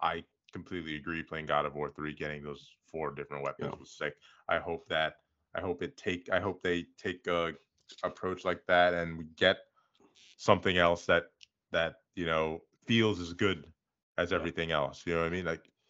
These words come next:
Speaker 1: maybe
Speaker 2: I, I
Speaker 1: someone's, uh, other garden tool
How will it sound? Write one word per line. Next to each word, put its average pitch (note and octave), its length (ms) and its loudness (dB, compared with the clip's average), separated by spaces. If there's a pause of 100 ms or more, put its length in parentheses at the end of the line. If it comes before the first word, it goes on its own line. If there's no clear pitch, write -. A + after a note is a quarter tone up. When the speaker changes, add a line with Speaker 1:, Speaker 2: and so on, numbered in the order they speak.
(480)
Speaker 1:
maybe G2 220 6
Speaker 2:
I, G#2+ 140 4
I - 40 8
Speaker 1:
someone's, F#2+ 460 0
uh, F#2 600 6
other G2 400 2 (380)
garden F2 440 2
tool E2 480 -8